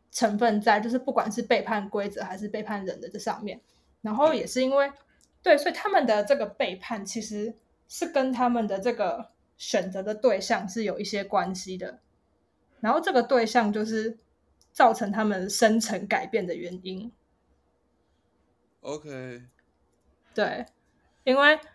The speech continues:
Speaker 1: 就例如说他如果，例如说第二个故事里面，他如果不去选择他想要捕的那个大白鲸的话，就是故事永远都不会，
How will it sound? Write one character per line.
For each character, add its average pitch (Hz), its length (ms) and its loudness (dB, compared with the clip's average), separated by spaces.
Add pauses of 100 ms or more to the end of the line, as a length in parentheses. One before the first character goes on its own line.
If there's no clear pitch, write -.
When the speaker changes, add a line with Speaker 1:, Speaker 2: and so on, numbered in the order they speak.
(540)
Speaker 1:
就 311 140 8
例 302 120 6
如 202 220 2
说 240 160 4
他 233 160 6
如 214 140 4
果， 202 300 0
例 294 120 2
如 247 140 4
说 240 100 6
第 240 180 8
二 226 60 8
个 196 160 4
故 214 180 -4
事 208 160 -2
里 180 80 -2
面， 190 120 -2
他 240 160 2
如 233 100 0
果 208 100 -2
不 - 140 -10
去 240 120 0
选 226 280 -4
择 180 320 -8 (100)
他 - 140 0
想 220 160 0
要 196 80 -2
捕 196 180 -8
的 190 100 -4
那 220 140 2
个 214 120 -4
大 196 200 4
白 196 180 -4
鲸 190 220 -8
的 180 80 -8
话， 185 220 0
就 190 100 -8
是 196 100 -4
故 233 200 -4
事 220 180 -4
永 196 200 -6
远 185 160 -6
都 185 120 -6
不 - 160 -16
会， 208 280 -2